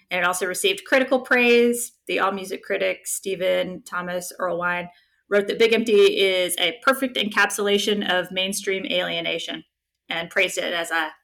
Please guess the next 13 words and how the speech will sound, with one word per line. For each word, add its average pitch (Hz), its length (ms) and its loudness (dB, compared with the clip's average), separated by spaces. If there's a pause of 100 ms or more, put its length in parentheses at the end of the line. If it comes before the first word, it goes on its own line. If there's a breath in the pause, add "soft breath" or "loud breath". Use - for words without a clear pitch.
(140)
highlight 170 340 0 (460)
on 151 380 -2
the 180 80 -4
album 151 300 -4
Purple. - 400 -10 (320 soft breath)
So 185 120 -4
I 175 60 0
thought 175 240 2
that 175 160 4
was 170 160 -6
a 170 80 -8
really 175 480 -4
good 175 380 -2